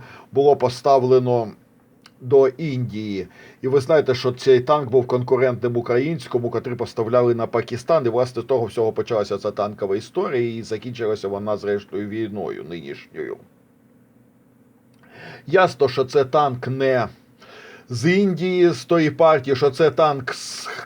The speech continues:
якогось хранилища. Ви розумієте, що, щоби постачати Т дев'яносто, його п'ятнадцятого вересня захопили,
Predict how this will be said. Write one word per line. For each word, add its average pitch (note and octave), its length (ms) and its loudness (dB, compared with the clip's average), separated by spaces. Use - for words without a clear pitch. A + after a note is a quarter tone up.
якогось C3+ 460 4
хранилища. C#3+ 640 0
Ви B2+ 100 2
розумієте, D3+ 400 0
що, B2+ 220 0
щоби D#3+ 280 2
постачати D3+ 580 2
Т D3+ 180 4
дев'яносто, D#3 720 4
його C#3+ 180 6
п'ятнадцятого C3+ 600 2
вересня A2+ 420 0
захопили, A2+ 600 -2